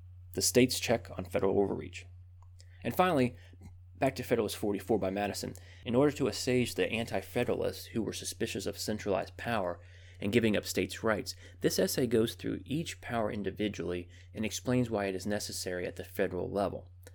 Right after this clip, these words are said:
For example, the states cannot coin money because we can't have a nation of multiple currencies. He goes on to explain that the executive and judicial branches,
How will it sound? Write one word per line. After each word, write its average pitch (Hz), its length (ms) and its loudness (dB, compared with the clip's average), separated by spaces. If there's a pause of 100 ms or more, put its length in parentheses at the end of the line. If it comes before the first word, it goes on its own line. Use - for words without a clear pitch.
(140)
For 104 120 4
example, 101 460 0 (300)
the - 80 -8
states 127 280 4
cannot 101 300 0
coin 98 260 0
money 110 300 4
because 95 260 -2
we 95 60 -8
can't 104 240 -4
have 95 180 0
a 90 60 -2
nation 95 320 -2
of 85 100 -6
multiple 92 340 -4
currencies. - 640 -2 (600)
He 139 80 2
goes 139 160 8
on 135 140 6
to 120 80 2
explain 117 300 -2
that 101 100 -2
the - 80 -4
executive 113 500 0
and 101 140 -4
judicial 101 460 0
branches, 95 580 -4